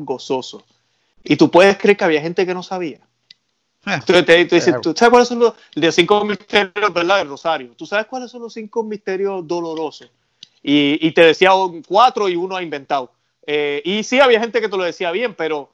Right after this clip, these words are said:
Speaker 1: eso es alarmante cuando uno ve eso. Pues yo pensaba dos cosas. Yo decía, "No rezan el rosario",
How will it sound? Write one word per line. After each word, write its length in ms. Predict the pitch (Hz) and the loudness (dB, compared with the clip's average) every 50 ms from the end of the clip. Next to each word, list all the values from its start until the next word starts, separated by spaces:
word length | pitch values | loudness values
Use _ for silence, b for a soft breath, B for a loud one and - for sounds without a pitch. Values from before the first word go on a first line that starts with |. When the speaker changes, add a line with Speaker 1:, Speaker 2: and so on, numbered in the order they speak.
| _ _ _ _ _ _ _ _ - | _ _ _ _ _ _ _ _ -8
Speaker 1:
eso 320 | 151 160 156 - 208 214 | -8 -8 -6 -2 -2 -2
es 60 | 208 214 | -2 -2
alarmante 600 | 220 226 233 202 151 139 139 175 262 - - 302 | -2 -2 -4 -4 -6 -6 -8 -8 -8 -10 -12 -10
cuando 220 | 220 185 170 180 | -10 -10 -10 -8
uno 140 | 185 202 196 | -8 -8 -6
ve 100 | 202 208 | -6 -8
eso. 360 | 208 - 190 156 147 - _ _ | -8 -8 -8 -8 -8 -10 _ _
Pues 160 | - 175 170 156 | -8 -4 -4 0
yo 80 | 190 | 2
pensaba 360 | 226 226 220 - 240 220 208 | 2 2 4 4 4 6 4
dos 160 | 180 165 - _ | 4 2 -2 _
cosas. 340 | - 220 240 247 247 214 | -2 -4 -2 -2 -6 -8
Yo 100 | 160 160 160 | -6 -8 -8
decía, 300 | 151 - 190 170 - - _ _ _ _ _ _ _ | -8 -6 -6 -8 -8 -8 _ _ _ _ _ _ _
"No 260 | 147 139 139 139 131 | -18 -18 -16 -12 -6
rezan 300 | 131 156 147 175 175 170 170 | -4 -4 -2 -2 -2 -4 -4
el 80 | 165 | -4
rosario", 520 | 156 156 - 151 143 143 156 180 220 - | -6 -6 -2 -2 -2 0 0 -2 -2 -4